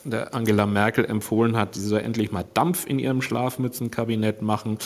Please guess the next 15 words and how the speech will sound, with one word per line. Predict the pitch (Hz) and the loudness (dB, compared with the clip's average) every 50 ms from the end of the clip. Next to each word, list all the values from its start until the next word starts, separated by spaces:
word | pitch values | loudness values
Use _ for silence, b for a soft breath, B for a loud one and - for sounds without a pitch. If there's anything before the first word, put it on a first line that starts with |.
| B B B B B B B B B B - | B B B B B B B B B B -4
Ähm, | 110 107 104 101 104 104 107 - - | 0 0 2 2 2 2 0 -2 -4
ähm, | 57 53 - 117 123 - - - 123 113 107 | -6 -6 -6 -8 -10 -10 -8 -8 -4 -2 0
redet | 104 104 117 110 - - | 2 2 2 2 0 0
aber | 101 98 107 101 | -2 0 0 0
nicht | 104 110 107 - | 0 0 -2 0
nur | 113 107 95 87 92 | 0 2 2 0 0
Klartext, | - - 101 98 113 110 - - 135 131 - - | -2 0 2 2 2 2 0 0 -2 -2 -2 -4
sondern | - 117 110 110 110 - | -4 -2 -2 -2 -4 -4
engagiert | - 117 110 110 104 104 101 110 120 117 | -4 -2 0 2 2 2 2 2 2 0
sich | - 120 117 - | 0 -4 -4 -4
auch | 110 101 104 | -4 -4 -4
in | 101 98 | -2 -2
Sachen | 95 98 95 - 98 92 | -2 -2 -2 -2 -2 0
Nachhaltigkeit, | 90 87 104 - - 139 139 135 135 131 131 - - 120 117 113 117 | 0 0 0 0 0 0 0 2 0 -2 -2 -2 -2 -2 0 0 0
denn | 117 110 110 107 104 | 0 0 0 -2 -4